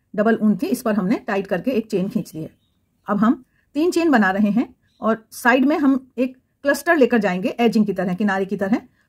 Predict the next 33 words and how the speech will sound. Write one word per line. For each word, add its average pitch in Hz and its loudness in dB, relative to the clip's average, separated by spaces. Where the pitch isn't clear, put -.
तो 233 2
वो 240 4
हमारा 220 4
है 220 0
एक 214 -2
डबल 233 2
क्रोशिया, 254 0
दो 196 0
डबल 233 2
क्रोशिया, 254 2
एक 214 0
चेन 240 -4
और 311 -2
दो 269 6
डबल 175 0
क्रोशिया। 180 -8
आसान 302 2
रहता 311 2
है 339 0
ये 277 -2
बनाना, 254 4
हर 254 0
कोई 277 2
इसको 294 -4
बना 214 0
सकता 214 -6
है, 240 -2
इसलिए 233 2
मैं 233 4
इसको 233 -4
पसंद 254 0
करती 196 -2
हूँ 214 0